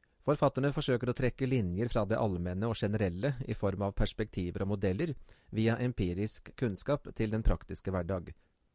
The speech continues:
I de to første kapitlene drøftes forebyggingsbegrepet og overordnede perspektiver, modeller og strategier.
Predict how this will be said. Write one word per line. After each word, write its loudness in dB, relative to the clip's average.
I 2
de 2
to 2
første 0
kapitlene 2
drøftes -2
forebyggingsbegrepet -2
og 0
overordnede -2
perspektiver, -2
modeller 0
og -4
strategier. -6